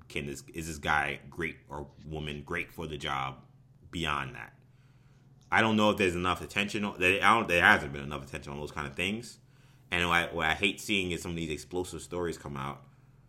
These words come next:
years later, and then you got folks saying, "Oh, yeah, well, we knew the guy was troublema-, problematic for a long time. We've been saying that." Well, why, why, why were they in this position in the first place? Not at all talking about accusers here, let me be clear.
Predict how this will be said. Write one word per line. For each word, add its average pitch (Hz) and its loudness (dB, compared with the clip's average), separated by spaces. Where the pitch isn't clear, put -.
years 90 0
later, 82 2
and 73 -6
then 80 -4
you 80 -6
got 78 -4
folks 78 -6
saying, 80 -4
"Oh, 110 6
yeah, 107 6
well, 85 2
we 98 2
knew 101 4
the 85 -4
guy 80 0
was 73 -10
troublema-, 82 -4
problematic 80 0
for 73 -10
a 71 -6
long 69 -6
time. - -12
We've 78 -6
been 76 -4
saying 78 2
that." 53 -10
Well, 82 -6
why, 107 4
why, 101 4
why 92 4
were 101 4
they 95 4
in 92 2
this 87 -2
position 78 -8
in 69 -8
the 65 -8
first 67 -12
place? - -20
Not 131 12
at 135 10
all 123 8
talking 104 2
about 90 4
accusers 85 -2
here, 62 -6
let 67 -10
me 76 -8
be 73 -10
clear. 64 -8